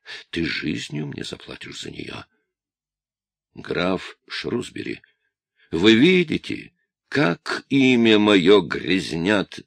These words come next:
людишки эти? Шрусбери. Вижу. Елизавета. Как вы сказали? Шрусбери. Если этот сквайр здесь действовал на собственный свой страх,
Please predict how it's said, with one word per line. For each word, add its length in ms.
людишки 880
эти? 460
Шрусбери. 800
Вижу. 880
Елизавета. 760
Как 240
вы 80
сказали? 560
Шрусбери. 680
Если 680
этот 300
сквайр 960
здесь 460
действовал 600
на 140
собственный 760
свой 320
страх, 760